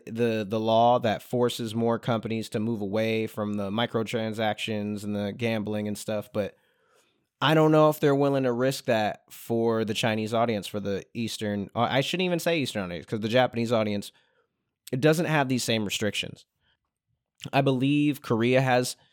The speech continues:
similar laws, but that aren't as strict. At the end of the day, these are, again, this scares me outside of the gaming space.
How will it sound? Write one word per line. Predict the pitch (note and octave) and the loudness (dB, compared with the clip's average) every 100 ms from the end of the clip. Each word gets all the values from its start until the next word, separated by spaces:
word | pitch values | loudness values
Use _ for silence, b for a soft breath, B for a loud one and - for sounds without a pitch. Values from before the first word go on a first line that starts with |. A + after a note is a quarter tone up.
| _ - | _ -8
similar | - - C#3 C3+ C3+ | 0 2 4 6 4
laws, | C3 B2 B2+ C3+ C3+ | 6 6 8 6 2
but | A2+ A#2 - | 0 -2 0
that | A2+ - | -2 0
aren't | A2+ A#2 A2+ - | 0 0 -2 0
as | A2 G2 | 0 0
strict. | - - C3 C3 - _ _ _ B2 | -4 0 0 0 -6 _ _ _ -6
At | |
the | A#2 | -2
end | C3+ | 0
of | C3 | 0
the | |
day, | B2 B2 | 0 0
these | A2 B2 C#3 B2 - | 0 -2 -2 -4 -2
are, | A#2+ A#2+ A#2 G#2+ - _ _ _ | 2 2 2 0 -6 _ _ _
again, | B2+ A#2+ C3+ A2 G2+ | -6 0 0 0 0
this | D3+ - | -2 -2
scares | - D#3 D3+ C#3 | -2 2 2 2
me | C#3+ C#3+ C#3 C3 C3 _ _ _ _ _ _ _ | 0 0 0 -2 -6 _ _ _ _ _ _ _
outside | D#3 F3 - D#3+ C#3+ C#3+ | 2 2 2 4 6 6
of | C3 | 2
the | A#2 | 0
gaming | A2 A2+ G#2+ G2 | 0 0 0 -4
space. | - - B1 - | -6 -12 -12 -14